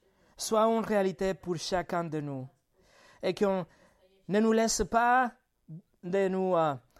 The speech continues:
qu'on ne laisse pas d'être émerveillé pour la réalité de la résurrection et la grâce que tu as fait à Jésus et à nous tous pour envoyer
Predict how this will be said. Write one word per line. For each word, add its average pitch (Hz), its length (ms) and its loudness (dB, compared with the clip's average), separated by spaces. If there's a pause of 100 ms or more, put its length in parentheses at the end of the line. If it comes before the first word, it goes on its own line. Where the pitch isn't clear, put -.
(140)
qu'on 226 120 2
ne 226 60 0
laisse 240 200 0
pas 247 220 0
d'être 214 760 0
émerveillé 196 720 0
pour 196 180 -2
la 175 120 0
réalité 170 460 -2
de 175 80 0
la 170 120 2
résurrection 165 760 -4 (300)
et - 100 -4
la 165 160 2
grâce 196 640 0 (220)
que 175 100 -4
tu 185 280 -4
as 175 80 0
fait 170 360 -2
à 151 140 -4
Jésus 156 460 -6
et 170 60 0
à 160 80 -2
nous 165 140 -8
tous 165 420 -6 (260)
pour 160 140 -4
envoyer 151 540 -2